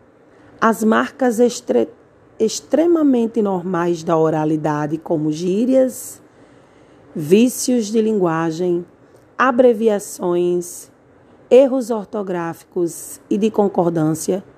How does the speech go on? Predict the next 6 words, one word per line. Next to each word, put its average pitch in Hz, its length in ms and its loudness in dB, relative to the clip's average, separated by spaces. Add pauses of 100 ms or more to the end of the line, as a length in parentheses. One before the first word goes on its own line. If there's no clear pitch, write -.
(260)
não 240 220 4
devem 180 640 0 (200)
ser - 460 0 (320)
aplicadas. 165 920 -6 (2500)
Em 165 180 4
resumo, 165 800 0